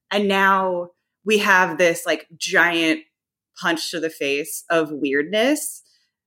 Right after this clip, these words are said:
And it's nice to see other people flexing their creative muscles with that as the inspiration, as opposed to, like, everybody just saying,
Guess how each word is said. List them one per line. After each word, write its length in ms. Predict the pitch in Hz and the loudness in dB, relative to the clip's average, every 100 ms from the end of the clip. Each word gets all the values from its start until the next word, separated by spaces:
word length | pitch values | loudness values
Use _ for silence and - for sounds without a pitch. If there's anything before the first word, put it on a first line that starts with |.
| - | -2
And 300 | 208 196 185 - | 2 2 2 2
it's 220 | 196 196 | 2 2
nice 260 | 185 180 180 | 0 2 2
to 120 | - | -2
see 280 | 185 - 175 | -6 -2 0
other 440 | 160 156 156 151 - _ _ - | 2 4 4 4 0 _ _ -18
people 720 | - 156 160 147 139 139 - _ _ _ _ _ _ _ _ _ _ _ _ _ _ _ _ | -8 -2 2 2 2 -2 -6 _ _ _ _ _ _ _ _ _ _ _ _ _ _ _ _
flexing 440 | - 151 - 165 | 0 0 2 0
their 120 | 151 139 | 2 0
creative 440 | 160 151 143 147 | 0 2 2 2
muscles 500 | 147 135 160 156 151 | 0 0 0 0 2
with 200 | 151 151 | -2 0
that 180 | 143 135 | 2 2
as 120 | 156 | 2
the 100 | 156 | 0
inspiration, 680 | 147 147 151 139 147 214 208 | -2 -2 -4 -2 -2 0 0
as 160 | 170 | 0
opposed 440 | 160 160 151 151 - | -2 0 2 2 0
to, 80 | 165 | 0
like, 360 | 147 135 - _ - _ - | 2 0 -6 _ -20 _ 0
everybody 480 | 175 170 156 151 156 | 4 4 4 4 4
just 300 | 156 151 - | 2 -2 -4
saying, 380 | 151 151 147 | -6 -6 -4